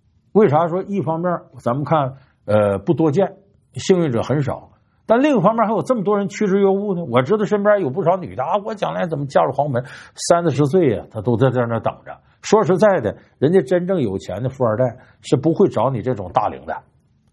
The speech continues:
可是为啥很多人往这上走呢？那不就是短剧看多了吗？霸道总裁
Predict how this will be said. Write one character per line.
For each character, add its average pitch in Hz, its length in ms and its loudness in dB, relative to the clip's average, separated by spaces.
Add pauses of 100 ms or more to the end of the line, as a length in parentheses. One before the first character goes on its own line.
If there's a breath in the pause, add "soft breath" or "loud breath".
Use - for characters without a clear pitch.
(340)
可 143 180 4
是 175 60 0
为 220 200 2
啥 123 180 4
很 95 200 -4
多 113 160 2
人 80 220 -10 (320)
往 98 160 2
这 104 100 -2
上 110 140 2
走 71 240 -8
呢？ 80 80 -20 (380)
那 147 80 -2
不 165 80 2
就 175 220 2
是 147 400 -2 (320)
短 104 180 2
剧 160 140 2
看 143 200 0
多 123 200 0
了 127 100 -4
吗？ 110 180 -12 (520)
霸 175 180 4
道 156 140 0
总 107 180 -4
裁 110 380 0